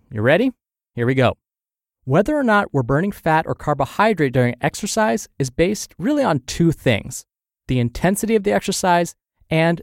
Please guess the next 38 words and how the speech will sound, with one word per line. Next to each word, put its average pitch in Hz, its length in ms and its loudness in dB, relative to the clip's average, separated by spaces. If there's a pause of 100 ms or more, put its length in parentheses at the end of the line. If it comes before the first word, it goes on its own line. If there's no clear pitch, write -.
the 123 140 0
duration 135 500 2
of 107 120 -2
that 107 160 -2
exercise, 101 520 -4
meaning 120 300 0 (220)
how 147 240 2
long 123 400 -2 (140)
your 139 220 -6
exercise 104 540 -6
lasts. - 580 -4 (420)
Let 185 120 0
me 190 80 0
give 170 180 0
you 156 80 2
some 123 220 0
examples. 98 560 -6 (520)
Imagine 175 460 0 (400)
you're 214 200 2
gonna 320 140 -6
perform 160 720 -4
a 110 120 0
barbell 160 640 0
bench 120 440 -2
press, - 380 -10 (340)
and 127 140 0
you're 147 100 -2
going 190 200 4
to 147 80 -2
lift 139 280 -4
it 135 140 -4 (120)
eight 160 240 0
times, - 520 -4
meaning 117 340 2
you're 127 140 0
going 127 220 0
to 156 40 -2
complete 131 460 -4